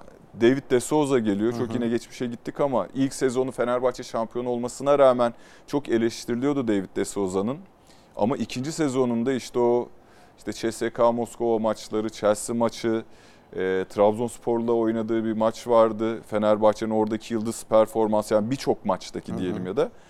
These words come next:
Speaker 1: e, büyük bir yıldız haline gelmişti Fenerbahçe'de. Mergin Berisha da belki ikinci sezonunda İstanbul'a, Kadıköy'e, hayata iyi, e, yeni bir teknik direktörle, e, oyun sistemine uyum sağlar ve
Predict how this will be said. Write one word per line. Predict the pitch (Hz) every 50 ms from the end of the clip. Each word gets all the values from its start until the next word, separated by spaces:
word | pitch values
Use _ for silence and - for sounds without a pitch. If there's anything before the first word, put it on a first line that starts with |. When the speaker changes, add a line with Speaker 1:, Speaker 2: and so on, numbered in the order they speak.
| - - - - _ - -
Speaker 1:
e, | 95 95 95 95 98 98 110
büyük | 143 165 165 - -
bir | 170 170
yıldız | 151 170 175 160 160 170 156 151
haline | 143 123 117 113 110 107 104
gelmişti | 101 101 98 95 98 - - - -
Fenerbahçe'de. | - 98 98 98 98 98 98 98 98 98 - - 113 123 156 175 170 - - - - - _ _ -
Mergin | 101 101 113 123 135 143 143 147 151 143
Berisha | 143 147 143 - - 139 135
da | 139 131
belki | 135 135 131 127 - 131
ikinci | 117 - 131 131 135
sezonunda | - - 135 123 113 123 123 123 120 120 120 127 127 - -
İstanbul'a, | 110 - - - 127 123 127 123 120 120
Kadıköy'e, | 117 - 117 113 117 113 - 120 113 110 113 113 117 117 - - - - - - -
hayata | - - 95 98 101 104 101 - - 110 110 107 120 - - - _ _ - _ _ _ _ _ _ - - _ _ - - - -
iyi, | - - - - - - - - - -
e, | 98 101
yeni | 95 90 92 101 110 120 127 131
bir | 131
teknik | 110 - 117 110 - - 117 - -
direktörle, | 113 110 104 - - 117 110 104 104 107 110 113 117 120 - - - - - - - - - -
e, | 78 82 80 80 82 87 87 85 85 85 82
oyun | - - 113 117 120 127
sistemine | - - 107 - - - 113 113 117
uyum | 120 98 110 113 113 113
sağlar | - - 113 113 113 120 120 117 110
ve | 117 123 131